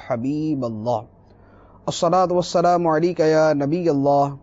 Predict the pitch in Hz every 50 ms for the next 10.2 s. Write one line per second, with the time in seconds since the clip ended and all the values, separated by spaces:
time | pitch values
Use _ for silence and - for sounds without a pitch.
0 | - - - - - - - - _ _ - - 147 143 143 151 156 156 165 170
1 | 170 170 170 170 - 151 160 160 160 175 175 165 175 156 151 151 143 139 139 -
2 | - - - - 160 156 156 156 156 143 131 135 127 127 131 135 139 139 139 143
3 | 143 135 131 135 147 151 160 160 156 156 139 127 117 110 101 113 113 107 - -
4 | - - - - _ _ _ _ - - - - - - - - - _ - -
5 | - - - - _ _ - - _ _ _ _ _ _ - 170 185 202 208 208
6 | 202 190 - 214 196 185 165 160 175 185 190 185 180 170 170 160 147 135 - -
7 | 147 135 - 165 156 156 151 - - 190 180 170 151 143 147 151 165 160 160 160
8 | 143 139 147 135 139 143 147 143 143 - - 139 143 151 147 139 165 151 135 127
9 | 117 92 123 135 139 135 127 120 113 113 - - 143 139 151 156 139 131 120 -
10 | 123 120 120 123